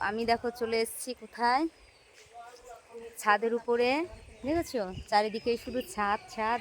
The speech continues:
আমাদের এখানে ছোট কলকাতা দেখো। যেদিকে তাকাবে শুধু ছাদ, আর দুই একটা পাবে টিনের ঘর। বুঝেছো? সব দিকে শুধু ছাদ আর ছাদ। তো দেখো,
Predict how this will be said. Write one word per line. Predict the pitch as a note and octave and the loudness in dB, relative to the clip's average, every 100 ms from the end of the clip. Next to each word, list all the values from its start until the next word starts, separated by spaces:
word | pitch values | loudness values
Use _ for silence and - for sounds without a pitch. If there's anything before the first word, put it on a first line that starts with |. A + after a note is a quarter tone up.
| G3+ | 2
আমাদের | F#3+ G3 G#3 | 0 -4 -6
এখানে | G#3 G#3+ G3 | -4 -6 -6
ছোট | F#3 G3 F#3+ | -8 -10 -10
কলকাতা | F#3+ F3+ F#3 G#3 F3+ | -10 -6 -8 -8 -8
দেখো। | F3 F#3+ - F4+ F4 - D4 D#4 D4+ - - - - | -6 -8 -8 -14 -20 -20 -20 -18 -18 -18 -20 -20 -6
যেদিকে | A3 A3 B3 B3+ | -4 -2 -2 0
তাকাবে | A#3+ A#3+ B3+ C#4+ | 0 0 -2 -6
শুধু | A3+ A#3 - | -8 -8 0
ছাদ, | A3+ A#3 C4+ | 2 4 4
আর | A#3+ | 0
দুই | A3 C4+ | 0 -2
একটা | F#5+ F#5+ G5 | 0 0 0
পাবে | F#5+ F5+ D#5+ | 0 0 -2
টিনের | F4 G3+ - | -4 -4 -4
ঘর। | G#3+ C#4 - - E4+ E4+ E4+ D#4+ - - D#4+ - - D#4+ - - C5 | -6 -8 -10 -16 -18 -18 -18 -20 -20 -20 -20 -20 -18 -18 -16 -8 -4
বুঝেছো? | D4 D#4+ G4 G#4 - - | -2 -2 -4 -6 -2 2
সব | A#3+ A#3+ | 2 2
দিকে | A#3 G#3+ F#3+ | -2 -6 -8
শুধু | F#3+ F3 F3+ | -10 -12 -12
ছাদ | - E3+ E3 | -6 -6 -4
আর | F3 - | -8 -8
ছাদ। | F3 D#3+ - - - - - - - - | -10 -10 -12 -16 -16 -18 -20 -20 -20 -8
তো | G4 - - B4+ A#4+ A#4+ A#4 A4+ A#4 G#4+ E4+ - B3+ - E4+ D4+ - - G3 | -4 -2 -4 -4 -4 -4 -8 -8 -10 -12 -14 -14 -16 -18 -18 -20 -18 -8 -8
দেখো, | F#3+ | -4